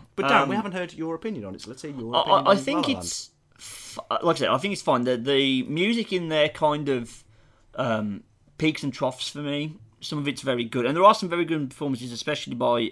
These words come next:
Speaker 2: um, Emma Stone. Ryan Gosling, not so much for me.
Speaker 1: Mm.
Speaker 2: Like, I know, this thing about Ryan Gosling, I know he's good because everyone tells me he's good, but I've yet to see a Ryan Gosling movie where I just go, "I get it."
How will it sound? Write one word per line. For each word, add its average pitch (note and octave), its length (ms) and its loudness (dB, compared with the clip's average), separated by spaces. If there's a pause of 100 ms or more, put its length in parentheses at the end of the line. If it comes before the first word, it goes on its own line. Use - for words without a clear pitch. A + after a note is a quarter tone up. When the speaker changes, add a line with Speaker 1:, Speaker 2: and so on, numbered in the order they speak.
Speaker 2:
um, G#2+ 500 -2 (640)
Emma C3+ 160 0
Stone. A2+ 340 -2 (360)
Ryan G3 320 6
Gosling, F#3 400 2
not E3 160 -2
so D#3+ 160 2
much C#3+ 240 -2
for E3 60 -8
me. F3+ 320 -2
Speaker 1:
Mm. D#3+ 260 -6
Speaker 2:
Like, D#3 220 4
I G#3+ 80 8
know, C4 260 4 (240)
this C#4+ 160 -4
thing D4+ 160 0
about G#3+ 160 2
Ryan C#3+ 200 2
Gosling, A2+ 400 -2 (220)
I F3 120 2
know B3 220 6
he's C4 240 8
good A#3 460 6
because E3+ 200 -6
everyone F3 260 2
tells D3+ 320 2
me F3+ 80 -2
he's F3+ 220 -4
good, F#3 380 2
but F3+ 120 2
I've E3+ 140 2
yet E3 160 0
to - 80 -10
see F#3 160 2
a - 40 4
Ryan D#3 280 4
Gosling C#3 380 0
movie B2+ 260 0
where B2+ 120 0
I A#2+ 40 0
just G#2 160 -8
go, A#2 240 0 (880)
"I C#3 100 4
get B2 220 2
it." - 180 -16